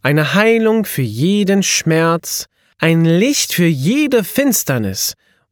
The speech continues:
und eine Hoffnung für jede Verzweiflung liegt darin. So ist der Schlüssel dieser ewigen Schatzkammer der Glaube und die Ergebung dadurch,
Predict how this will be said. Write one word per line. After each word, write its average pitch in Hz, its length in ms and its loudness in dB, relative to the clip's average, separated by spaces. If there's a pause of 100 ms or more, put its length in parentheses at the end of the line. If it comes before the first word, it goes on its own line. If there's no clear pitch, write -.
und 175 240 0
eine 160 420 0
Hoffnung 185 500 0
für 143 180 -2
jede 196 440 0
Verzweiflung 180 1000 0 (220)
liegt 151 680 -2
darin. 110 600 -2 (1160)
So 147 280 -2
ist 226 340 -2
der 156 120 0
Schlüssel 233 680 0
dieser 175 320 0
ewigen 180 560 0
Schatzkammer 185 840 0 (200)
der 147 140 0
Glaube 170 680 0 (300)
und 156 200 0
die - 80 -2
Ergebung 135 800 0
dadurch, 165 760 0